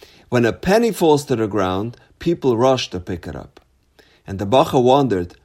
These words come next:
"Why is the Chafetz Chaim telling me this?" But the Chafetz Chaim continued, "There was a time when the Ribbono Shel Olam had Tanaim and Amoraim, Rishonim, Achronim. In those days,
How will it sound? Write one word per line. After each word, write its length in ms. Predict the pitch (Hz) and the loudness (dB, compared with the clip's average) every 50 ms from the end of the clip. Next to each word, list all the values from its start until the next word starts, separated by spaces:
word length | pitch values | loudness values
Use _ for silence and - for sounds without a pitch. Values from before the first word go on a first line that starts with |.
| _ _ - | _ _ -4
"Why 220 | 107 151 202 240 | 0 2 2 2
is 100 | 277 196 | 2 2
the 160 | - 190 - 196 | -2 -2 0 0
Chafetz 320 | 185 175 - 143 139 - - | -2 -2 -2 -6 -8 -6 -4
Chaim 260 | 165 156 139 117 110 | -2 -2 0 -2 -4
telling 320 | - 147 135 127 123 107 98 | -4 -4 -4 -2 -4 -4 -6
me 100 | 90 85 | -8 -10
this?" 400 | 76 58 - - - - - _ _ _ _ _ _ _ _ _ _ _ _ _ - | -12 -14 -16 -18 -20 -20 -20 _ _ _ _ _ _ _ _ _ _ _ _ _ -8
But 120 | 107 104 - | -6 -6 -6
the 60 | 107 98 - | -6 -4 -4
Chafetz 300 | 120 - 117 - - - | -4 -4 -6 -8 -8 -4
Chaim 240 | 143 135 127 120 | -4 -4 -4 -4
continued, 640 | 113 - 104 92 - 104 92 85 71 62 - _ - _ _ _ _ _ _ _ _ - _ - | -6 -8 -10 -10 -10 -10 -10 -10 -10 -14 -16 _ -20 _ _ _ _ _ _ _ _ -20 _ 2
"There 100 | - 135 | 4 6
was 160 | 135 135 135 143 | 6 6 4 4
a 80 | 135 | 2
time 400 | 135 - 165 160 147 156 160 165 170 | 0 0 0 0 2 2 2 2 2
when 120 | 156 143 | 0 0
the 80 | 135 120 | 0 0
Ribbono 460 | 117 113 113 123 123 127 139 143 139 | 0 0 0 -2 0 0 0 0 0
Shel 200 | - - 143 139 | -2 -2 0 0
Olam 320 | 135 139 139 151 156 147 | 2 2 2 0 0 -2
had 240 | 143 139 123 120 120 | -2 0 -2 -2 -4
Tanaim 540 | - 113 104 110 110 113 117 117 117 117 120 | -4 -6 -4 -2 -2 0 0 0 0 0 -2
and 100 | 110 104 | -2 -2
Amoraim, 520 | 92 87 92 98 101 110 113 117 117 117 113 | -4 -4 -4 -2 -2 0 0 0 0 -2 -2
Rishonim, 560 | 101 98 - - 131 120 131 135 131 120 110 101 | -4 -4 -4 -2 0 0 0 0 0 -2 -4 -4
Achronim. 460 | 98 - 120 120 123 123 123 117 117 117 _ _ - - - - - - - - | -4 -4 -2 -2 -2 -2 -4 -6 -8 -12 _ _ -20 -20 -20 -20 -20 -20 -16 -8
In 160 | - 120 120 117 | -4 -2 2 4
those 280 | 147 156 208 196 170 156 | 6 8 8 6 6 4
days, 480 | 160 156 160 196 220 196 - - - | 4 6 6 6 4 2 -6 -10 -16